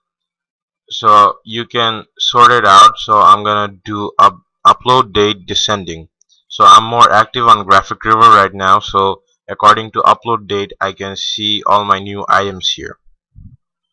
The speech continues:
So after this, on each of the item, you can see that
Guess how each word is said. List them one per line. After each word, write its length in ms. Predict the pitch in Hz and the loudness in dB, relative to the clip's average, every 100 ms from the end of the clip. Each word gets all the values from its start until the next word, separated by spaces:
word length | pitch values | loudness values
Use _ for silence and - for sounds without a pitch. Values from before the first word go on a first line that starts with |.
| _ _ _ _ _ _ _ _ _ | _ _ _ _ _ _ _ _ _
So 140 | - 123 | -4 0
after 240 | 120 - | 0 -2
this, 480 | 117 113 110 - - _ _ _ _ _ _ _ _ _ _ - | -8 -4 -4 -6 -12 _ _ _ _ _ _ _ _ _ _ -2
on 200 | 104 95 107 | 0 0 -4
each 220 | 123 131 | -6 -4
of 100 | 113 | -4
the 160 | 113 | -2
item, 420 | 98 104 98 101 98 | 0 -2 -4 -10 -12
you 120 | 95 | -12
can 140 | 101 | -12
see 380 | - - 110 110 | -6 -2 0 0
that 320 | 98 92 87 | 0 -4 -4